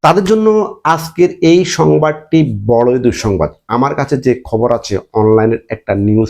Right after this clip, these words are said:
চ্যানেল থেকে নেয়া, তা যদি সত্যি হয় তাহলে কিন্তু অনেকেরই এমপি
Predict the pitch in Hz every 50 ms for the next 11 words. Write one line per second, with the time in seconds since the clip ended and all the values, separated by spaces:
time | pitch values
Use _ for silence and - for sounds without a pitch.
0 | - - - 98 101 104 98 98 - - 110 - 98 98 - - - - 104 104
1 | 110 107 98 90 78 87 - _ _ _ _ _ _ _ _ _ - 143 156 160
2 | 175 175 185 180 - - 170 160 165 - - 165 135 127 123 117 - - 127 127
3 | 156 160 156 147 151 160 156 143 - - 113 110 - - _ - 120 127 135 135
4 | 139 139 131 135 156 139 123 113 113 - - - 135 135 131 123 - - 131